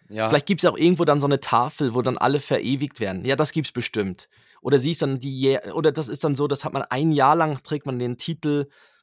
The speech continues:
Speaker 2: Pfannkuchenkönigin oder so. Und nach einem Jahr
Speaker 1: Sieht
Speaker 2: muss
Speaker 1: er
Speaker 2: man ihn dann wieder abgeben oder so.
Speaker 1: So die goldene Schürze.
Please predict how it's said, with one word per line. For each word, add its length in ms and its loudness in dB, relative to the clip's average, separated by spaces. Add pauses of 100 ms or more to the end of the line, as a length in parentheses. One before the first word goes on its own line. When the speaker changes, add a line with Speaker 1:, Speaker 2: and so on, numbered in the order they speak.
Speaker 2:
Pfannkuchenkönigin 1700 -2
oder 220 0
so. 380 2 (400)
Und 80 -2
nach 140 2
einem 260 0
Jahr 180 4
Speaker 1:
Sieht 60 0
Speaker 2:
muss 100 -2
Speaker 1:
er 40 -6
Speaker 2:
man 80 0
ihn 60 0
dann 120 0
wieder 180 0
abgeben 480 -2
oder 180 -4
so. 240 -10 (640)
Speaker 1:
So 180 -12
die 140 -10
goldene 460 0
Schürze. 640 -2